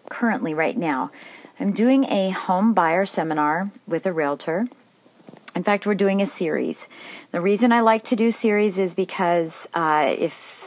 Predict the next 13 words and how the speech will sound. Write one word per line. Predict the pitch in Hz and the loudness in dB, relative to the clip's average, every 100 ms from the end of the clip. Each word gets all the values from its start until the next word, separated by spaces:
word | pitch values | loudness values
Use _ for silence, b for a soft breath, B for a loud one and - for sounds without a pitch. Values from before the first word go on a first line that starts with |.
| - | -12
you've | - 156 147 | -8 -4 0
ever | 151 175 | 0 0
had | 190 180 180 185 - | 2 2 2 0 -4
or | - 156 | -4 -4
held | 143 165 175 | 0 2 4
a | 180 175 | 2 0
first-time | - 180 170 196 180 | 0 0 0 0 0
home | 175 175 | 0 2
buyer | 175 175 156 | 2 4 0
or | |
home | 160 165 | -2 0
buyer | 165 175 | 2 2
seminar, | - 170 165 156 156 | 0 -2 0 0 0